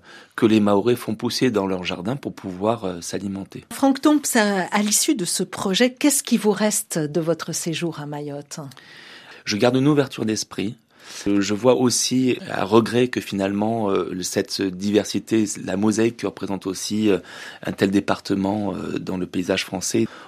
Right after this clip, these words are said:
Speaker 1: on en parle comme des problèmes en continu alors qu'on a quand même une vraie diversité culturelle là-bas dont on ne sait pas s'enrichir en métropole.
Speaker 2: Merci Franck Tomps. Donc,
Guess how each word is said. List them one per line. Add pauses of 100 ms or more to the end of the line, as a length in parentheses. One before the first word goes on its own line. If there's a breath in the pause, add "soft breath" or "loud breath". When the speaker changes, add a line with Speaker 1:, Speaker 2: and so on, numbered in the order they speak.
(140 loud breath)
Speaker 1:
on
en
parle
comme
des
problèmes
en
continu
alors
qu'on
a
quand
même
une
vraie
diversité (320 loud breath)
culturelle
là-bas
dont
on
ne
sait
pas
s'enrichir
en
métropole. (160)
Speaker 2:
Merci
Franck
Tomps.
Donc,